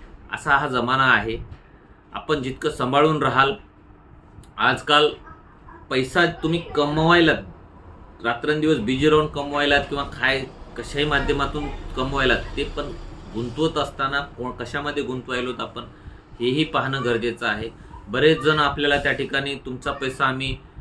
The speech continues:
सहा महिन्यामध्ये डबल करून देऊ किंवा वर्षात डबल करून देऊ म्हणून त्या ठिकाणी आपल्याला अप्रोच होत आहेत किंवा झालेले आहेत. महाग अशाच पद्धतीने सहा महिन्यामध्ये पैसे डबल करून मिळतील म्हणून आ, फक्त तुम्हाला एकच काम करायचं आहे की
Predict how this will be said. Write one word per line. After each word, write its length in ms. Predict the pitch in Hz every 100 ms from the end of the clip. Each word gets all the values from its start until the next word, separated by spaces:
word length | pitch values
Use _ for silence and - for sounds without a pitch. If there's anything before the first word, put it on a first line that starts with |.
| - -
सहा 240 | 151 165
महिन्यामध्ये 460 | 170 160 151 147 143
डबल 320 | 135 123 135
करून 300 | 127 123 117
देऊ 140 | 110
किंवा 180 | 107 131
वर्षात 340 | 127 131 160 143
डबल 320 | 139 135 131
करून 300 | 139 131 131
देऊ 180 | 123 117
म्हणून 340 | 110 98 101 - - - - -
त्या 100 | 127
ठिकाणी 640 | 131 135 135 139 139 135 - - - - 104
आपल्याला 320 | - 135 135
अप्रोच 440 | 120 117 143 135 - - - - - - - - - - - - - -
होत 140 | 135 -
आहेत 260 | 113 113 113
किंवा 180 | 127 131
झालेले 460 | 107 - 123 135 131
आहेत. 280 | 117 110 110 - - - -
महाग 260 | 107 123 139
अशाच 520 | 156 - - 139 156
पद्धतीने 460 | - 135 135 143 143
सहा 260 | - 135
महिन्यामध्ये 400 | 143 143 139 135
पैसे 320 | 135 123 123 127
डबल 260 | 120 135
करून 260 | 131 131 131
मिळतील 340 | 127 120 131
म्हणून 260 | 127 101 92 - - -
आ, 60 | 107
फक्त 220 | 131 127 151
तुम्हाला 380 | 151 143 143
एकच 320 | 135 131 151 -
काम 220 | 139 131
करायचं 300 | 135 127 127
आहे 100 | 123
की 240 | 135 147